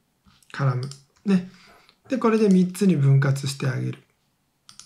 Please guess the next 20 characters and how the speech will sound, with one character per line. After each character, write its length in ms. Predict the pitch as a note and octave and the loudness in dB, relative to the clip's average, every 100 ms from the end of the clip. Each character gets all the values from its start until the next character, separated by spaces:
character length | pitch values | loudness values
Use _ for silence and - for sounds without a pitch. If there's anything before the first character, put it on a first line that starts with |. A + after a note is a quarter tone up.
| _ _ _ _ _ - | _ _ _ _ _ -8
は 120 | C3+ | -4
い。 120 | C#3 - - _ _ _ - | -4 -6 -18 _ _ _ -8
で、 120 | A#3+ | -4
こ 100 | A#3 | 0
の 120 | A#3+ | 2
中 240 | B3 A#3 F#3+ | 2 2 0
一 240 | D3 F#3 | 0 2
枚 220 | F#3 F3+ | 2 4
一 180 | F3+ F#3 | 2 0
枚 220 | F3 E3+ | 0 2
に 160 | F#3+ B3 | 0 0
写 140 | - | -2
真 340 | C3+ - C#3 F#3+ | -6 -2 0 2
を 60 | |
入 120 | G#3+ B2+ | 0 -2
れ 60 | |
て 100 | - | -6
あ 40 | - | -16
げ 60 | |
る。 140 | - | -18